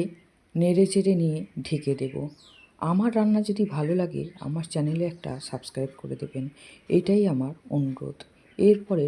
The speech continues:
ঢাকনা খুলে নিয়ে আবার ভালো করে নেড়ে নেব। নিয়ে ভালো করে তরকারি মজে গেছে, এমন সময় মিক্সি জার ধোয়া জলটা দিয়ে দেব, দিয়ে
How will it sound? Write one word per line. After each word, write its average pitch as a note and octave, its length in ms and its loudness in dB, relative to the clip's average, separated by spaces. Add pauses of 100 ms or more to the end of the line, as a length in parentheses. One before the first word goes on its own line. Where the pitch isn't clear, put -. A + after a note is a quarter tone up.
ঢাকনা D#3+ 400 -6
খুলে F#3+ 300 0
নিয়ে C#3+ 240 0 (500)
আবার D#3+ 340 0 (180)
ভালো C#3+ 240 -2
করে D3+ 240 -4 (220)
নেড়ে C3+ 300 2
নেব। B2+ 240 -6 (500)
নিয়ে E3 280 4 (1120)
ভালো F#3 380 2
করে F#3 300 0
তরকারি D3+ 500 -2 (840)
মজে D#3+ 340 2
গেছে, D3+ 260 -2 (240)
এমন F3+ 320 2
সময় D3+ 380 -2 (960)
মিক্সি F#3 480 2 (220)
জার D3+ 280 2
ধোয়া E3+ 220 -6 (120)
জলটা C#3+ 400 -2 (140)
দিয়ে C3+ 200 -6
দেব, C3 200 -10 (200)
দিয়ে F3 260 0